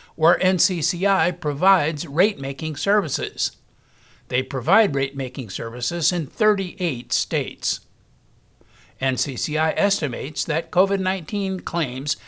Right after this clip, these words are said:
excluding self-insureds, have the potential to almo-, ultimately result in work comp losses exceeding five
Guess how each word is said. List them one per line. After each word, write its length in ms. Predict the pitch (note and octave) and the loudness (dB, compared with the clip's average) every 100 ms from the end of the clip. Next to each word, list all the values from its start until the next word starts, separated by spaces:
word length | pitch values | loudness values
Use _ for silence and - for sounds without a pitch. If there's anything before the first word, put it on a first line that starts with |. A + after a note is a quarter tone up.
| - - | -20 -2
excluding 640 | F3+ F3+ - A#3 A3+ A3 - | -2 0 0 4 4 4 2
self-insureds, 800 | G3 F3+ F#3 D3 G3+ E3+ D#3 - | 0 0 -4 0 2 4 2 0
have 200 | D#3 C#3+ | -2 -2
the 100 | C#3 | -8
potential 760 | C3+ - B2+ B2 E3+ G3+ G#3 - - | -10 -6 -6 -2 0 0 -2 -20 -10
to 100 | G3+ | -4
almo-, 460 | E3 F3+ G3+ G3 F#3+ - | 2 4 4 2 0 2
ultimately 640 | F#3+ B3 B3+ D3 C3 C#3 C#3+ | 8 8 8 2 2 0 -2
result 500 | C3+ - E3 B2+ C#3 | -2 2 2 2 -2
in 160 | C#3 | -4
work 220 | C3 D3 - | 0 -2 0
comp 280 | D3 - | -2 -2
losses 520 | C3+ D3 C#3 C3 A#2+ - - - - | 0 0 0 -4 -6 -8 -12 -14 -8
exceeding 640 | B2 - - G#3 G#3+ G#3 | -4 -2 0 0 2 0
five 520 | - G3+ G#3 G#3 G3+ | 2 2 4 4 2